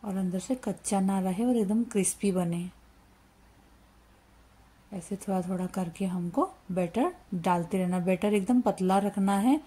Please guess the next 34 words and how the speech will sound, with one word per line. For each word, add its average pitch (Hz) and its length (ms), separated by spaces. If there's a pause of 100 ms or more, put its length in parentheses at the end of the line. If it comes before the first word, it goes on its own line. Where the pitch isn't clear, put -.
(360)
गाढ़ा 190 300
रखेंगे 202 480
तो 214 140
आप 254 120
डाल 185 280
ही 196 120
नहीं 196 180
पाएंगे। 175 340
आप 196 120
चाहे 202 260
तो 220 140
एक 196 200
बोतल 190 340
में 208 180
डाल, 185 260 (180)
डाल 185 220
के 208 180
भी 208 120
इसको 269 360 (580)
डाल 180 200
सकते 170 400
हैं। 180 200 (640)
ये 190 180
हमारा 190 460 (680)
घेवर 180 400
बन 175 320
गया 190 160
है। 214 200
देखिए 180 360
कितना 196 280
सुंदर 180 420
बना 185 260
है 208 200
घेवर। 180 420